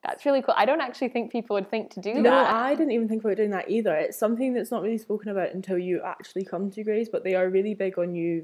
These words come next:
Speaker 2: visiting exhibitions, galleries, spaces where people are making art and doing artistic things.
Speaker 1: No, that's good. Everyone listening,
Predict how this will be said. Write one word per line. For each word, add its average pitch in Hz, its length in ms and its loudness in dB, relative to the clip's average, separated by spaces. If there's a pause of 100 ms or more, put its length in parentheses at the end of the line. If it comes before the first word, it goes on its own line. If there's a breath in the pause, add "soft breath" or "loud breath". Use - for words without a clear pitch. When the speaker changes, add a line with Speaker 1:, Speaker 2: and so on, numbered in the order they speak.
Speaker 2:
visiting 170 600 -4
exhibitions, 160 920 -8
galleries, 160 720 -4
spaces 165 840 -4
where 160 120 -4
people 170 420 -4
are 165 100 -2
making 160 400 -8
art 160 360 -14
and 160 180 -16
doing 160 540 -8
artistic - 500 -16
things. 160 220 -10 (180)
Speaker 1:
No, 220 180 -2
that's 214 200 -2
good. 233 120 8
Everyone 214 380 2
listening, 214 560 -2